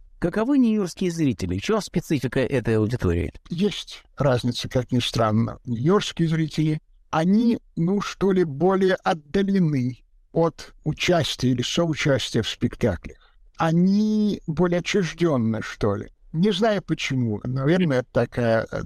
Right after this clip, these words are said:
Speaker 2: традиция, а может быть, это связано и с дороговизной билетов. Ну, если покупили за какую-то определённую сумму билеты, то так уж и показывайте нам. Хотя в России сейчас тоже билеты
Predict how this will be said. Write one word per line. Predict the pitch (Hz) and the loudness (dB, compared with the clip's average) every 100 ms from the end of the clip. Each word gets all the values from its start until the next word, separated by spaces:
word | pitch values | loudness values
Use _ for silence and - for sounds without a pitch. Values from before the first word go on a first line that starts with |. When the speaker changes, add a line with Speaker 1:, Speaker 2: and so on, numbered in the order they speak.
| - | -2
Speaker 2:
традиция, | 123 127 156 208 - 190 175 - | 0 0 2 0 0 0 0 0
а | 131 | -2
может | 147 196 175 135 | 0 0 -2 -2
быть, | 127 123 - - | 0 -2 -2 -2
это | 131 123 - 113 113 _ - - | 0 0 0 -2 -2 _ -10 -6
связано | 113 - 135 120 127 123 | -2 2 2 2 2 2
и | 120 - 123 | 0 -2 -2
с | 117 | -2
дороговизной | 117 127 123 123 123 120 | -2 0 2 2 2 0
билетов. | 113 120 120 180 190 160 - - | 0 0 2 2 2 -2 -4 -8
Ну, | 107 107 - - | -8 -8 -10 -10
если | - - | -8 -8
покупили | - 107 139 - 190 196 | -8 -4 -2 2 2 2
за | 139 135 | 2 0
какую-то | 123 - 127 104 117 | -2 -2 -2 0 -2
определённую | - 127 123 123 117 113 117 | 0 0 0 2 0 0 0
сумму | 110 - 120 117 | 0 0 0 0
билеты, | 113 123 120 110 107 104 - - - | 0 2 2 0 -2 -4 -10 -20 -2
то | 117 | -2
так | 110 120 - | 2 0 0
уж | 110 117 | -4 -2
и | |
показывайте | 120 120 156 170 165 165 165 | -2 -2 0 0 -2 -4 0
нам. | 160 160 | 0 0
Хотя | - 202 214 208 | 0 -2 0 0
в | 156 | 0
России | 131 - 127 | -2 0 0
сейчас | 117 120 - | 0 -2 -2
тоже | 175 185 160 | 0 0 0
билеты | 156 156 156 - 151 | 0 2 0 0 -6